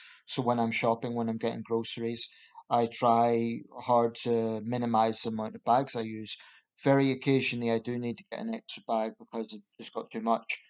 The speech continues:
and I don't drive. Well, there you go, I don't drive, I'm not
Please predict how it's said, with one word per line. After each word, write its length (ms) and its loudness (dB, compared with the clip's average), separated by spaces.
and 120 -2
I 100 2
don't 200 -4
drive. 400 2
Well, 100 -4
there 140 0
you 100 0
go, 180 6
I 100 6
don't 180 -4
drive, 320 4
I'm 100 -8
not 180 -2